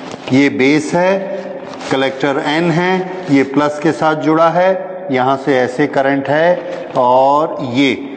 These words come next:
इसका पी इस बैटरी के साथ माइनस से जुड़ा है, माइनस, पी माइनस के साथ। तो ये वाला कनेक्शन कैसा हो गया?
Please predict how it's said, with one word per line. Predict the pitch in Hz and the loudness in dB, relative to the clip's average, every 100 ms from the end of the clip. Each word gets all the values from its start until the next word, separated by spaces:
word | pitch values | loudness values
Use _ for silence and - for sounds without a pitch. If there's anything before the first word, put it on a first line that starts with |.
| - - - | -14 -4 -2
इसका | 135 - 156 | -2 0 -2
पी | - - 165 185 208 190 208 196 | -2 -4 0 2 2 0 0 0
इस | 175 | 0
बैटरी | 143 139 135 143 139 | 0 0 0 0 0
के | - 127 | 2 -2
साथ | - 151 170 - - - 131 | 2 2 2 -2 -12 -8 -2
माइनस | 131 127 120 - | -2 0 -4 -2
से | 143 | -2
जुड़ा | 123 113 95 | 0 2 2
है, | 92 - - - - - - - - - - - - - 135 | 0 -8 -14 -14 -16 -16 -14 -14 -12 -12 -10 -10 -10 -4 0
माइनस, | 123 101 101 98 - - - - - - - - - - - - - - - - - | 2 2 0 -2 -4 -6 -6 -6 -6 -6 -4 -6 -6 -8 -6 -4 -2 0 -2 -2 0
पी | 165 196 202 202 147 | 4 4 2 2 2
माइनस | 127 127 120 - - | 2 2 0 -2 -4
के | |
साथ। | 110 - 107 - - - 165 | -2 2 2 0 -8 -4 0
तो | |
ये | 143 160 | 2 4
वाला | 185 165 170 | 4 4 2
कनेक्शन | - 147 139 - 143 135 | 2 -2 -2 -4 -2 2
कैसा | 123 - | 0 2
हो | 135 131 | 0 0
गया? | 135 160 202 | 0 4 2